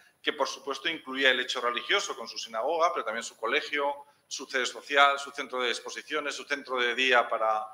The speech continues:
eh, para mayores o, o guarderías. O sea que es un concepto de vida judía muy global y la verdad es que muy interesante en estos lugares que, que yo visité. Muy bien.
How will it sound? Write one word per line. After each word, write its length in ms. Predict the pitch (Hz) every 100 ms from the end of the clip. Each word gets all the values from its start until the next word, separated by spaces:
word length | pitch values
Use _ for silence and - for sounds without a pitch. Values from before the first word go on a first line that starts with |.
| - _ _ _ _
eh, 340 | - 120 117 -
para 460 | 107 104 107 104
mayores 640 | 104 107 175 165 160 156 147
o, 60 |
o 600 | 123 120 113 110 113 139 123
guarderías. 680 | 123 113 113 185 156 139 131
O 40 |
sea 140 | 123
que 80 | 117
es 260 | 113 - - 139 -
un 80 | -
concepto 260 | 160 165
de 80 | 160
vida 140 | 156 147
judía 260 | 156 156 170 143
muy 200 | 143 151
global 340 | 143 135 147 151
y 140 | 127
la 40 | 117
verdad 160 | 117
es 80 | 123
que 140 | 135
muy 200 | 123 135
interesante 440 | 135 120 110 131 127
en 40 |
estos 200 | 120 120
lugares 320 | 117 110 113 -
que, 240 | 113 113
que 100 | _
yo 100 | 113
visité. 320 | 110 - _ - _ _ - - - - - _ -
Muy 140 | 165
bien. 220 | 151 127